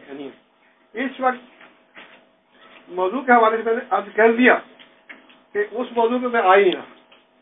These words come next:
اس وقت جو بات مجھے کہنا ہے، گاندھی نے کہا تھا کہ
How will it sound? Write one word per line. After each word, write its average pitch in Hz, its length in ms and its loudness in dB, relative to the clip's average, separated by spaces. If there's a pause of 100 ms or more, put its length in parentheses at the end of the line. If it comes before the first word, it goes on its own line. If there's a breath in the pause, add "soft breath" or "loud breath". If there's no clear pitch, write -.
(560)
اس 294 240 -2
وقت 254 300 0 (600)
جو 202 100 -2
بات 226 240 4
مجھے 240 200 -2
کہنا 220 340 2
ہے، 175 100 -4 (1300)
گاندھی 247 420 6
نے 294 160 6
کہا 226 200 4
تھا 165 260 -6 (1040)
کہ 240 100 0